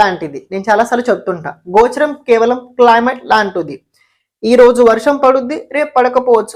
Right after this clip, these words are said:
మళ్ళీ తర్వాత రోజు కూడా పడకపోవచ్చు. కానీ మన జాతకం అలాగే ఉంటది, మన జాతకం అలాగే ఉంటది. కాబట్టి జాతకంలో ఉన్న స్థితి అది చాలా ముఖ్యమైన విషయం. చూడండి, వృషభ రాశి వారి ప్రెజెంట్ మనం పరిస్థితి తెలుసుకుందాం, దాని తర్వాత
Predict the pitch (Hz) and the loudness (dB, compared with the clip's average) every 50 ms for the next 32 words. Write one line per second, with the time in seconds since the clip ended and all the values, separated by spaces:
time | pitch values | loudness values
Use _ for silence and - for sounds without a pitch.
0 | - 294 302 302 294 302 294 277 269 269 269 285 285 269 285 285 311 - - - | -10 -8 -6 -6 -4 -2 0 0 2 2 0 0 -4 -6 -8 -10 -10 -6 -4 -2
1 | - 294 339 294 - 294 269 - 170 165 - - 151 147 - _ _ _ _ - | -2 -2 -4 -4 -2 0 0 0 0 -2 -4 -8 -20 -20 -20 _ _ _ _ -4
2 | 196 196 196 196 196 196 185 190 185 185 214 208 220 226 240 254 - _ _ _ | -4 -2 -2 -2 0 2 2 2 2 2 0 -2 -2 -4 -4 -6 -12 _ _ _
3 | _ 175 165 170 170 170 220 240 226 160 139 - - - - _ _ _ _ _ | _ 0 2 2 2 2 2 0 -2 -4 -8 -16 -20 -20 -20 _ _ _ _ _
4 | _ _ _ _ _ _ _ _ _ _ 180 175 170 180 175 - 190 185 - 214 | _ _ _ _ _ _ _ _ _ _ -8 -2 0 2 2 2 0 -4 -4 -4
5 | 226 - - _ - - 214 208 202 202 202 190 180 190 185 175 160 156 147 151 | -6 -6 -10 _ -4 -2 0 2 4 4 2 2 0 -4 -4 -4 -6 -8 -12 -16
6 | - 143 139 - _ _ _ _ _ _ _ _ _ _ 247 262 262 262 269 262 | -18 -20 -20 -20 _ _ _ _ _ _ _ _ _ _ 2 2 4 2 0 0
7 | - - - _ _ _ _ _ _ _ _ _ _ 247 240 277 302 302 311 - | -4 -10 -12 _ _ _ _ _ _ _ _ _ _ 0 0 0 2 2 0 0
8 | 311 214 196 196 196 202 - - - 262 226 233 262 262 - - - _ 214 208 | 0 -2 -4 -4 -4 -4 -6 -8 -6 -6 -6 -4 -4 -4 -4 -6 -4 _ -2 -2
9 | 233 247 262 262 254 233 202 190 196 - 196 190 214 220 202 160 156 156 - 143 | 0 -2 -2 -4 -4 -4 -4 -4 -6 -6 -6 -4 -4 -6 -6 -6 -8 -12 -14 -18
10 | - _ _ _ _ _ _ _ _ _ _ _ _ _ _ _ _ _ _ _ | -20 _ _ _ _ _ _ _ _ _ _ _ _ _ _ _ _ _ _ _
11 | _ _ _ _ _ _ _ _ _ _ _ - 339 349 359 359 311 233 240 233 | _ _ _ _ _ _ _ _ _ _ _ 0 2 2 2 2 2 2 2 2
12 | - 320 339 339 339 330 320 330 - 339 320 320 320 320 311 269 254 247 208 277 | 2 2 2 4 4 2 2 0 0 0 0 0 0 0 2 2 2 4 2 0
13 | 285 294 285 285 294 302 294 285 262 254 269 277 294 262 269 254 277 220 - - | -4 -2 -2 -2 -2 -2 -2 0 2 2 2 2 0 -6 -2 -2 -2 -2 -2 -4
14 | 240 254 269 262 262 247 247 247 220 214 226 220 233 | -6 -6 -4 -4 -4 -2 -2 0 0 0 2 2 2